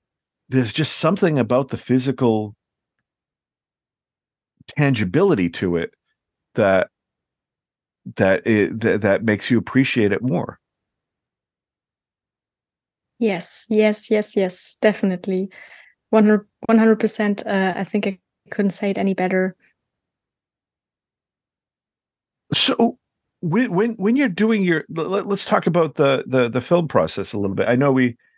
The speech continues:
Speaker 1: touched on this last time, but when, when you send photos out for development,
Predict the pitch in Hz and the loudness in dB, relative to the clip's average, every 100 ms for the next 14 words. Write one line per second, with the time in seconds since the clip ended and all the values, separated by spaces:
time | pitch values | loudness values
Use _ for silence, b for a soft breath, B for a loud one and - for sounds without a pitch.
0 | _ - 139 - 123 113 101 - 113 139 | _ -4 -2 0 0 2 -2 0 0 0
1 | - 90 80 - b b b b b - | -4 -6 -8 -12 b b b b b 0
2 | 120 117 135 175 - 151 190 208 185 202 | 0 0 0 0 0 0 0 0 0 0
3 | 196 180 165 143 - _ _ _ _ - | 0 -2 -2 -6 -10 _ _ _ _ -2
4 | 180 165 143 - 143 139 127 131 117 - | 0 0 -2 0 2 2 2 0 0 -4
5 | 123 107 113 113 123 113 98 87 | -2 0 0 2 2 0 -4 -8